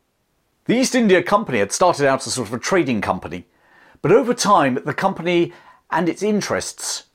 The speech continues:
grew out of all proportion. By seventeen twenty, fifteen percent of Britain's imports came from India alone, virtually all through the East India Company. The East India Company had its own fleet of ships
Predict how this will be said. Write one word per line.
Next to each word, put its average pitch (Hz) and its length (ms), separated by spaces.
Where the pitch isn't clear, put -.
grew 147 240
out 139 200
of 113 120
all 131 100
proportion. 101 640
By 180 220
seventeen 208 500
twenty, 143 460
fifteen 202 680
percent 165 480
of - 140
Britain's 151 380
imports 123 440
came 151 340
from 131 300
India 113 380
alone, 101 440
virtually 131 500
all 104 300
through 120 260
the 110 100
East 110 260
India 92 280
Company. 78 420
The 220 100
East 269 140
India 202 260
Company 180 340
had 180 200
its 180 100
own 185 180
fleet 175 360
of 147 100
ships - 600